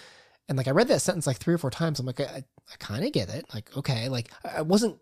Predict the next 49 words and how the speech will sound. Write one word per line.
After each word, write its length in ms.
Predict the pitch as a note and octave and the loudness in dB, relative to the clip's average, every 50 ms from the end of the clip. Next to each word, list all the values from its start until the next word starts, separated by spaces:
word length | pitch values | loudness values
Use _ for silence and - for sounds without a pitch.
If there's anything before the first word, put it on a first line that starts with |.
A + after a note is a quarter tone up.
| _ | _
it 40 | - | 0
wasn't 240 | F#3 A3 C#4+ E3 - | 2 2 2 2 -2
clear 400 | - - - D3 D#3 G#3 D4 D4+ | -6 -4 0 2 2 4 4 2
to 120 | - - | 2 0
me 300 | D#3 C#3+ C3 C3 C3 B2 - _ _ _ _ _ _ _ _ _ _ | 0 0 0 -2 -4 -6 -8 _ _ _ _ _ _ _ _ _ _
what 220 | _ D#3 E3+ D#3 - | _ 2 2 4 2
Saunders 360 | - E3 E3 D#3+ D3+ D3 - | 2 4 4 6 6 4 4
was 140 | C3+ C3+ A#2+ | 4 4 4
doing 160 | - A#3 E3+ | 4 2 2
'cause 80 | A#2+ A#2+ | 2 0
this 100 | C3+ C#3 | -2 -2
is 60 | C3 | -2
the 80 | C3 | -4
first 220 | - - C#3 C3 - | -2 -2 -2 0 2
Saunders 320 | D3 C#3+ C3+ C3+ B2+ A#2 | 2 2 2 2 0 0
I 80 | B2 B2+ | -2 -2
ever 140 | B2 A2+ F2+ | -4 -6 -8
read. 360 | E2+ - B3 - - - - _ _ _ _ _ _ _ _ _ _ _ | -10 -10 -10 -10 -12 -14 -18 _ _ _ _ _ _ _ _ _ _ _
And, 100 | D#3+ D3+ | -2 -2
and 140 | - D3+ D3 | 0 2 4
then 260 | D3+ D3 C#3+ C3+ - - _ _ _ | 4 4 4 2 -2 -8 _ _ _
when 220 | _ E3 E3 D#3 C#3+ | _ 4 4 4 4
it 60 | - | 4
starts 260 | - - E3 - - | 2 2 2 2 2
to 80 | - C#3+ | 0 2
wear 240 | C#3+ D3 C#3+ C3+ C3+ | 4 6 6 6 6
off 260 | C#3+ C#3+ B2+ - - | 6 6 4 2 0
and 100 | B2+ B2+ | -2 -2
the 60 | B2+ | 0
sentence 300 | - D3+ - D#3 C#3 - | -2 -2 -2 -4 -6 -2
turns 240 | - C#3 C3+ B2+ B2+ | 2 2 4 4 4
into, 400 | C#3 C#3 B2 C#3+ B2+ B2 B2 - - - - - _ _ _ _ _ | 4 4 4 4 4 2 2 -2 -6 -14 -20 -20 _ _ _ _ _
"It 60 | E3 | 6
was 120 | E3+ E3+ - | 6 6 8
something 340 | - B3+ A#3+ G#3 A#3+ A#3+ | 8 6 8 8 8 6
about 300 | G#3+ F3 F3+ F#3 F#3 E3+ | 6 6 6 6 6 6
the 60 | - D#3 | 4 4
bushes 680 | - D#3+ E3 F3 D#3+ - E3+ D#3+ D3+ B2 - - - - _ _ - | 6 8 8 8 8 8 8 6 6 6 2 -2 -8 -14 _ _ -8
and 140 | A#2 A2 A2+ | -6 -4 -2
whatnot." 560 | B2 C3 C#3 C3+ C#3 C#3 C#3 C3+ C3 C3 - - | 0 0 0 0 0 2 2 2 2 0 -2 -6
<laughs> 880 | - - - - - - - - _ _ _ - - - - - - - | -8 -8 -8 -8 -10 -16 -20 -20 _ _ _ -20 -18 -18 -18 -20 -2 2
"And 160 | F3 E3 E3 | 2 2 4
think 200 | - C#4+ C#4+ C4 - _ - | 4 2 2 2 -2 _ 2
your 140 | B3 A3+ | 6 6
happy 360 | G#3 G#3+ A3 A#3+ A#3+ - B3 G#3 | 8 8 8 8 6 6 4 6
thoughts." 400 | - G#3 F3+ D#3+ C#3 A#2+ - - - | 6 6 6 6 6 2 0 0 2
I 60 | D#3 | 4
was 140 | C3+ - - | 4 4 4
like, 260 | C#3 C3 A#2+ - - | 2 0 0 -2 -8